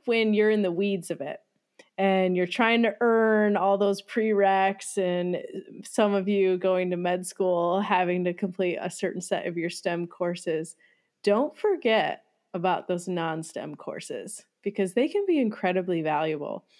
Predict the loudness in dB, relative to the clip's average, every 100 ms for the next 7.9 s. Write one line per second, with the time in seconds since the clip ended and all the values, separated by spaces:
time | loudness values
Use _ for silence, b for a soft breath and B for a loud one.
0 | b b -8 -4 -4 -2 0 0 0 -2
1 | 0 0 0 0 -2 0 0 -2 -4 -4
2 | -4 -6 -10 b b _ 2 2 2 -2
3 | -4 -4 -2 0 0 0 0 0 0 -2
4 | -6 -8 -4 0 0 -2 -6 -10 -10 -12
5 | _ _ _ _ _ -4 0 2 2 0
6 | -2 -4 -6 -6 -4 -2 -2 -2 -2 -2
7 | -4 -6 -10 -2 -2 -2 -6 -4 -6